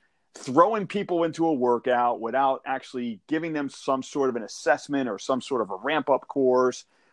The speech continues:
um, just trying to get their money, trying to make them fall in love with the workouts, giving them freebies and tr-, you know, kicking their ass till they puke in the bushes and being like, "Oh, yeah, okay, ready to sign up." You know, I mean,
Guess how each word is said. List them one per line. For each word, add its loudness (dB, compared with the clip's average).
um, 4
just -8
trying -2
to 2
get 2
their 2
money, 0
trying -2
to 2
make 2
them -2
fall 2
in -2
love 2
with -6
the -4
workouts, 0
giving 6
them 2
freebies 2
and -4
tr-, -6
you 0
know, 2
kicking 2
their 6
ass 0
till 0
they 2
puke -4
in 4
the 2
bushes 4
and -4
being 8
like, 6
"Oh, 4
yeah, 4
okay, 2
ready 6
to 2
sign 4
up." 6
You 0
know, 2
I 0
mean, -4